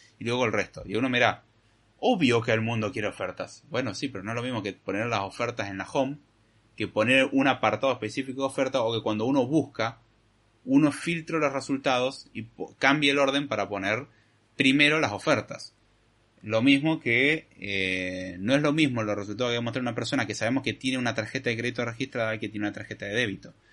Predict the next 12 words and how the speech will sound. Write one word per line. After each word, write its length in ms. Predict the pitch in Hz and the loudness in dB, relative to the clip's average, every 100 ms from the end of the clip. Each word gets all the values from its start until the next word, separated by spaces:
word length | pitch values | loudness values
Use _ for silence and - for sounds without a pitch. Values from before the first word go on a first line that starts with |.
| _ _ _ | _ _ _
Si 120 | - 117 | -8 0
tiene 180 | 151 | 2
tarjeta 340 | 170 143 160 160 | 2 0 0 0
de 100 | 139 | 0
crédito 360 | 147 147 143 | 0 0 0
registrada, 520 | 131 120 135 127 113 110 | -2 -4 -6 -2 0 2
algo 280 | 123 139 | 2 2
muy 240 | 127 147 170 | 0 -2 -2
conveniente 760 | 160 139 131 123 110 113 107 | -2 -2 0 -2 -2 -4 -4
es 160 | 123 - | -6 -8
ofrecerle 680 | 139 - 127 - 135 123 123 | -10 -10 -10 -4 -4 -4 -8
financiación, 1000 | - 104 101 104 107 - - 170 95 | -8 -8 -8 -8 -8 -6 -2 -2 -2